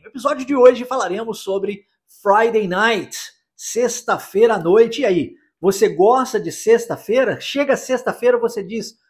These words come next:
"Obrigado, Senhor, que hoje é sexta-feira."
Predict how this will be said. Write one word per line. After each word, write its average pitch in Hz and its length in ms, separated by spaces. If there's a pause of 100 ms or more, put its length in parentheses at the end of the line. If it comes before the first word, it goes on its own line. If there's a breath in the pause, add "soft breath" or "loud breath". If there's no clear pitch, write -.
(120)
"Obrigado, 233 680
Senhor, 233 580
que 220 140
hoje 226 420
é 214 200
sexta-feira." 233 1120